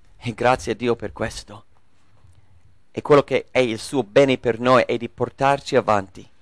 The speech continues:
Infatti abbiamo letto nel versetto quattro, varie settimane fa,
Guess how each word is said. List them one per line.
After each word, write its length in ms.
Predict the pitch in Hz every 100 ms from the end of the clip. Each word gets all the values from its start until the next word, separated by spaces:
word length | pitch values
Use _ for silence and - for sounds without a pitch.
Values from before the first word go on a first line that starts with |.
| - -
Infatti 460 | 151 147 202 202 117
abbiamo 340 | 127 131 208 233
letto 400 | 220 208 - 123
nel 240 | 127 127
versetto 460 | 123 - 175 - 135
quattro, 480 | - 175 - 104 101
varie 240 | 147 180
settimane 480 | 156 - 123 113 107
fa, 380 | - 98 98